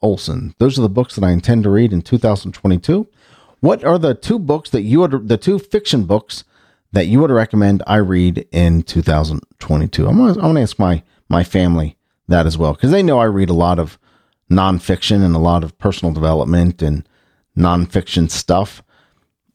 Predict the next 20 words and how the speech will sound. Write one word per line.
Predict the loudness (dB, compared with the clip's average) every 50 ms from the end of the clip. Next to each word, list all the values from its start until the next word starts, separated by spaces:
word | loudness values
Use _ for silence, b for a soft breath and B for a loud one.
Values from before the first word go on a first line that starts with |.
| _ -2
And, | 0 0 2 2 2 2
uh, | 2 2
they'd | 2 2 0 0
be | 0 0
surprised | 0 -2 -2 0 0 2 2 0 0 0
to | -2 -2 -2 -4 -8 _ _ _ _ _ _ _ _
hear | 0 0 2 2
I'm | 2 0 0
picking | -2 -2 0 0 2 2
up | 2 2 0 0
a | -2 -2 -2 -2 -6 -10 _ _ _
fiction | _ -4 -4 -2 -2 -2 -2 -2
book. | 0 -2 -4 -4 -4
So | -2 -2
I'll | -2 0
probably | 0 -2 0 0 0 0
ask | -2 -4 -6
for | -4
their | -2 0 2 2
recommendation | 2 0 0 -2 -2 0 0 0 0 0 0 0 -2 -4 -4